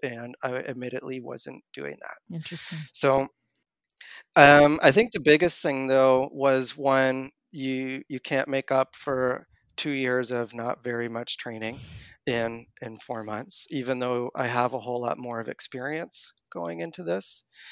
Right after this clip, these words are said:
Speaker 1: It just wasn't the same situation. The other thing, too, is I think that these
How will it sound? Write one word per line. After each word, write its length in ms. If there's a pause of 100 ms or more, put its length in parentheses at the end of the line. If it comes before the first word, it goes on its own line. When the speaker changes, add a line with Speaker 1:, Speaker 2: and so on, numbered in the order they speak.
(120)
Speaker 1:
It 100
just 220
wasn't 360
the 80
same 300
situation. 800 (300)
The 240
other 300
thing, 600
too, 440
is 120
I 80
think 280
that 180
these 520